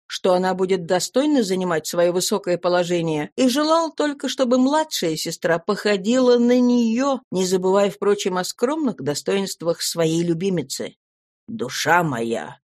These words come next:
сказал он, прощаясь с Фанни, — "наша семья надеется, что ты поддержишь, ха, её достоинство и,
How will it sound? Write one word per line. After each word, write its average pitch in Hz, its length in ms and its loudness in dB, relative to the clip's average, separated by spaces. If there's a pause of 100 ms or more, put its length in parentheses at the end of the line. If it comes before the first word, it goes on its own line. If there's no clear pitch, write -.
(140)
сказал 170 560 -2
он, 185 160 -2
прощаясь 139 540 -4
с - 60 -12
Фанни, — 127 520 -4 (480)
"наша 156 460 0
семья 143 680 0
надеется, 156 840 0
что - 320 -6 (100)
ты 170 180 -2 (120)
поддержишь, 147 1120 -2 (380)
ха, 165 400 -2 (520)
её 165 480 0
достоинство 160 1300 0
и, 190 320 2